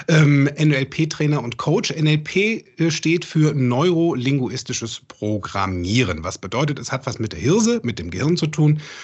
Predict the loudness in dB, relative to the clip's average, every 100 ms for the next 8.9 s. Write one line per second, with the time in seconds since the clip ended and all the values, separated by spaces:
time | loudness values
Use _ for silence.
0 | -6 0 0 0 -6 -6 -4 -2 -2 -2
1 | -4 -6 -8 -6 0 0 0 -2 2 2
2 | 2 -2 -2 -2 -2 0 2 4 2 0
3 | -4 -4 -2 0 0 0 -2 -2 -2 -12
4 | -4 0 2 2 0 0 -2 0 0 -2
5 | -6 -4 -2 -2 -4 -4 -6 -4 -2 -2
6 | -4 -6 -4 -2 0 2 0 0 -4 -6
7 | -4 -4 -2 -2 0 0 -2 0 2 0
8 | 0 -2 -4 -8 -10 -4 -2 0 0